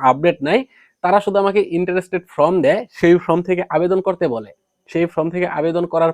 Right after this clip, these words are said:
পরেও মনিটাইজেশন দিচ্ছে না। এখন আপনি যে Facebook-এ কাজ করতেছেন, আপনার Facebook পেজটা মনিটাইজেশন হবে কিনা সেটা হয়তো আপনি জানেন না, but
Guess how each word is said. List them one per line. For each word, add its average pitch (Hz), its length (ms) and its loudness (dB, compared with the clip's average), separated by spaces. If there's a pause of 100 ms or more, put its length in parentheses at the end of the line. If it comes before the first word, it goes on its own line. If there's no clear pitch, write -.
(100)
পরেও 143 260 2 (420)
মনিটাইজেশন 139 520 -4 (100)
দিচ্ছে 120 380 -8
না। - 60 -20 (800)
এখন 180 240 4 (500)
আপনি 151 340 0
যে 208 140 2
Facebook-এ 175 400 0 (120)
কাজ 175 160 0 (180)
করতেছেন, 190 460 0 (380)
আপনার 180 280 0
Facebook 165 300 -2 (120)
পেজটা 156 460 0 (840)
মনিটাইজেশন 185 540 2 (120)
হবে 151 300 4
কিনা 180 160 0 (140)
সেটা 165 280 -2
হয়তো 185 220 -2
আপনি 180 160 -6 (340)
জানেন 113 240 -2 (100)
না, - 60 -20 (400)
but 143 280 2